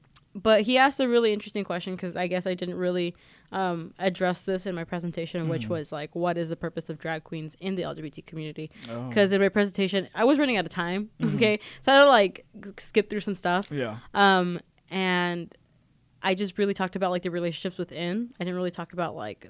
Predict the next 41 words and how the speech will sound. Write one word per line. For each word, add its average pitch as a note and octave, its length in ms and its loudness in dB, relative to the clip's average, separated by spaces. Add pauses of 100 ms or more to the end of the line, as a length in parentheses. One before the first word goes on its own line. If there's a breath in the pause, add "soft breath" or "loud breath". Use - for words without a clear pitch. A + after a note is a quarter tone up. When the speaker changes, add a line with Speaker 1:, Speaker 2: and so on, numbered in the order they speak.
Speaker 1:
the F3+ 140 -4
relationships E3+ 720 -6 (100)
outside F3+ 340 -4
of G3+ 120 -4
drag, A3+ 340 0
'cause, E3 80 -4
you D#3+ 180 0
Speaker 2:
Mm-hmm. A3 120 0
Speaker 1:
know, G3 120 -2
like, F3+ 280 -6
the F#3 80 -6
drag F3 200 -2
com-, F#3 160 -12
in, F#3 180 -4 (120)
within G3 300 0
the A3+ 80 2
drag G3+ 200 2
community, F3 540 -4 (360 loud breath)
you F#3+ 60 0
know, F3 100 2
all E3+ 140 0
these F3 160 2
issues, F3 320 -6 (220)
uh, D#3+ 420 -4
come F#3+ 200 -4
up, F3+ 220 -2
and F3 120 -6
then, D#3+ 280 -6
you D#3+ 100 -8
know, D3+ 320 -14 (100)
they F3 160 -4
support G#3 300 -2
each G#3 100 -8
other G3+ 280 2
or F3 140 -4
they E3 100 -4
tear F3+ 200 -4
each E3+ 140 -8
other E3 120 -4
down. F3 360 -4
Speaker 2:
Yeah. A#2+ 240 -4